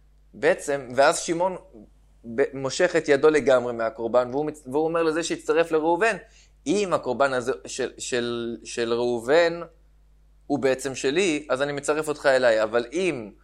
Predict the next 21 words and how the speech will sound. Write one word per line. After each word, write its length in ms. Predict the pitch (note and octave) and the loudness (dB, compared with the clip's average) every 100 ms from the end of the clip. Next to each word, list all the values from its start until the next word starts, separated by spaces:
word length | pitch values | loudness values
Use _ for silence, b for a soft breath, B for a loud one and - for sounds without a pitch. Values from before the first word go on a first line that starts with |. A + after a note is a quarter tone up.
| b b | b b
הוא 100 | - | -8
באמת 300 | A#2+ C3 D#3 | -2 0 0
של 220 | D#3 C#3+ C3 | -2 -2 0
ראובן, 560 | A#2+ G#2+ F#2+ G#2+ D#3+ F3+ _ - | 0 0 -2 -2 -4 -10 _ -16
אז 120 | G#2+ | -10
אתה 160 | A2 C#3+ | 2 2
הרי 120 | C#3 | 2
מנוי 240 | B2+ C3+ | -4 -4
על 60 | C3 | -6
של 140 | A2+ | -4
ראובן, 280 | A2 A2+ F#3 | -4 0 0
אז 120 | E3+ | 0
בוא 180 | D#3 G#3 | 0 0
אני 320 | G3 G#3+ G#3 - _ _ _ _ _ _ | 0 -4 -6 -12 _ _ _ _ _ _
מצטרף 520 | D3 - - F#3 G3+ | -16 -8 0 2 2
אליך." 320 | G3+ G3 F#3 D#3+ D#3 _ _ | 0 -2 -2 -4 -10 _ _
בעצם 300 | - G#3 A#3 | -10 -8 -6
יוצא 200 | F#3+ E3+ | -8 -6
שראובן 720 | G#3 - D3+ D3+ D3 F#3 A3+ G3+ - _ _ - | -6 -6 -2 -2 -2 -2 -4 -6 -16 _ _ -2
פורש 360 | D3 F3+ F#3 | 2 2 0
מהקורבן, 460 | E3+ C#3+ C#3 C3+ | -4 -4 0 0